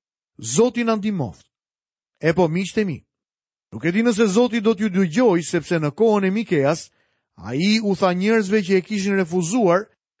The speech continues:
se nuk do ta dëgjonte thirrjen e tyre për ndihmë. Në fakt, ai tha se do ta fshite fytyrën e tij prej tyre. Miqtë e mi,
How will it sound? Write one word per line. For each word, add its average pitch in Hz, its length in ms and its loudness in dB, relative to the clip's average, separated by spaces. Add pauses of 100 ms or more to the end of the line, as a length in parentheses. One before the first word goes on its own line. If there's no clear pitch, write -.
se - 220 -14
nuk 180 180 -6
do 202 120 2
ta 202 140 2
dëgjonte 202 540 0
thirrjen 214 460 0
e 190 100 0
tyre 208 340 0
për 196 220 -2
ndihmë. 143 260 -8 (400)
Në 110 100 -10
fakt, 202 380 2 (460)
ai 120 260 -10
tha 196 220 2
se 190 140 0
do 190 120 2
ta 185 140 4
fshite 240 440 -2
fytyrën 214 540 0
e 226 40 0
tij 135 200 -4
prej 160 240 0
tyre. 160 280 -4 (640)
Miqtë 202 360 0
e 175 40 0
mi, 113 140 -8